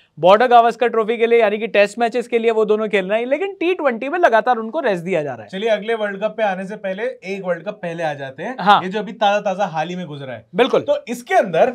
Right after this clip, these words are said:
Speaker 2: जब टीम सेलेक्ट हो रही थी,
Speaker 1: हम्म।
Speaker 2: शायद हमने भी बीच में कुछ आधे ऐसे सवाल नुक्ते से लगा दिए थे बीच में,
Speaker 1: हाँ।
Speaker 2: ठीक है ना, कि विराट कोहली क्यों है
Speaker 1: हम्म।
Speaker 2: या रोहित शर्मा क्यों है, इससे अच्छा तो एक फ्रेश टीम भेज दो,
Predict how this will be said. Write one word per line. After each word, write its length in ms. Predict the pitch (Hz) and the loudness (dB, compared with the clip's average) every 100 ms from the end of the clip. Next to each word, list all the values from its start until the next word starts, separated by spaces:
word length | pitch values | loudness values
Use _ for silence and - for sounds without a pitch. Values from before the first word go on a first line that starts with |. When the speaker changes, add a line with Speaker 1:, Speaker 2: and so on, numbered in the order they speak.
| - _ | -4 _
Speaker 2:
जब 260 | 139 226 233 | 0 0 0
टीम 200 | 254 285 | -8 -4
सेलेक्ट 340 | 254 240 220 | 0 0 0
हो 100 | 202 | -4
रही 120 | 165 151 | -4 -4
थी, 180 | 165 185 - - | -6 -10 -14 -12
Speaker 1:
हम्म। 100 | 151 | 2
Speaker 2:
शायद 200 | 156 220 | 4 4
हमने 320 | 214 226 277 | 2 2 0
भी 140 | 262 | -2
बीच 380 | 196 127 156 190 | -4 -6 -6 -6
में 340 | 185 202 175 - | -4 -6 -6 -8
कुछ 180 | - 180 | -6 0
आधे 200 | 180 170 | 2 2
ऐसे 240 | 175 185 208 | 0 -2 -4
सवाल 480 | 180 147 160 156 127 139 | -2 0 0 0 -6 -14
नुक्ते 320 | 147 - 170 | -12 -10 -6
से 120 | 175 | -4
लगा 240 | 156 135 | -2 -2
दिए 200 | 135 139 | -4 -6
थे 60 | 151 | -10
बीच 260 | 131 131 120 | -10 -14 -10
में, 220 | 151 220 | -8 -2
Speaker 1:
हाँ। 240 | 175 156 - | 2 2 0
Speaker 2:
ठीक 120 | 294 | -4
है 100 | 359 | -2
ना, 140 | 320 196 | 0 0
कि 200 | 226 285 | -2 -2
विराट 460 | 190 180 208 247 | 0 6 6 6
कोहली 260 | 233 233 233 | 0 -6 -6
क्यों 280 | 208 220 214 | -6 -8 -8
है 220 | 247 - _ | -10 -16 _
Speaker 1:
हम्म। 200 | 160 139 120 | -10 -8 -2
Speaker 2:
या 120 | 170 | -2
रोहित 220 | 175 190 | 0 -2
शर्मा 300 | 208 208 220 | -2 0 0
क्यों 240 | 185 214 | 0 -4
है, 160 | 240 254 - | -4 -8 -12
इससे 260 | 165 - | -12 -2
अच्छा 320 | 202 - 214 202 | -2 0 0 2
तो 320 | 214 226 233 | 2 2 2
एक 260 | 185 185 | -2 -6
फ्रेश 340 | - 196 214 - | -6 -4 -4 -4
टीम 200 | 233 220 | -8 -4
भेज 220 | 196 202 | -4 -4
दो, 320 | 180 240 247 | -6 -8 -10